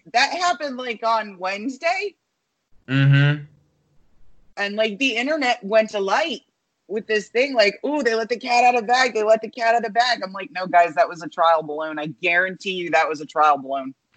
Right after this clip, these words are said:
Speaker 2: Yeah,
Speaker 1: And I
Speaker 2: I
Speaker 1: think
Speaker 2: would
Speaker 1: it
Speaker 2: have to
Speaker 1: didn't
Speaker 2: think
Speaker 1: go well, and
Speaker 2: Yeah.
Speaker 1: that's why he delayed for a week.
Speaker 2: Yeah, and I think that they have, they have websites ready to go for whoever he picks, but I
Speaker 1: Yeah.
Speaker 2: don't think it's gonna be Kamala Harris.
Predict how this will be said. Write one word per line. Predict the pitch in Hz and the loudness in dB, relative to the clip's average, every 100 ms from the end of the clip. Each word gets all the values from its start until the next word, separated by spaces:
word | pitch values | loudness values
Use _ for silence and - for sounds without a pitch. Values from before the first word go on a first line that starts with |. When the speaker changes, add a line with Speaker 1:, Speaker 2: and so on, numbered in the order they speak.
| _ _ _ - | _ _ _ -10
Speaker 2:
Yeah, | 143 135 95 | 2 4 4
Speaker 1:
And | 170 | 4
I | 185 | 4
Speaker 2:
I | |
Speaker 1:
think | 180 | 2
Speaker 2:
would | 180 | 2
Speaker 1:
it | |
Speaker 2:
have | 180 180 | 0 2
to | |
Speaker 1:
didn't | 185 214 | -2 -2
Speaker 2:
think | 247 | 0
Speaker 1:
go | 233 | 2
well, | 240 208 185 185 185 185 _ _ _ - | 2 2 2 2 -2 -8 _ _ _ -4
and | 110 | 0
Speaker 2:
Yeah. | 156 | 2
Speaker 1:
that's | 160 - | 0 -4
why | 165 | -8
he | 165 165 | -8 -8
delayed | 175 160 156 135 | -6 -6 -8 -8
for | 151 | -8
a | 143 | -6
week. | 135 - - - _ - - _ _ _ _ _ | -6 -10 -18 -20 _ -20 -20 _ _ _ _ _
Speaker 2:
Yeah, | - 113 110 98 71 71 | -20 -10 0 0 0 0
and | 117 | 0
I | 131 | 0
think | 143 151 135 | 0 -8 -8
that | - | -10
they | 120 | -10
have, | 113 107 98 87 - - | -2 -2 -2 -6 -20 -10
they | 107 | -4
have | 110 90 | -2 -4
websites | 78 92 90 - 92 95 - - | -4 -6 -6 -4 -4 -4 -10 -8
ready | 92 92 | -6 -4
to | 87 | -6
go | 73 92 90 90 | -4 0 0 -4
for | - 82 | -8 -10
whoever | 87 87 90 78 71 | -8 -2 -2 -2 -6
he | 71 | -8
picks, | - 67 - - - | -10 -10 -12 -18 -14
but | - | -2
I | - | -2
Speaker 1:
Yeah. | 165 165 107 | 0 2 2
Speaker 2:
don't | 131 | 0
think | 113 - | -10 -18
it's | 107 - | -16 -8
gonna | 104 95 | -6 -4
be | 95 76 | -6 -8
Kamala | - 92 78 80 80 | -6 -4 -2 0 -2
Harris. | 71 69 52 - | -2 -4 -6 -14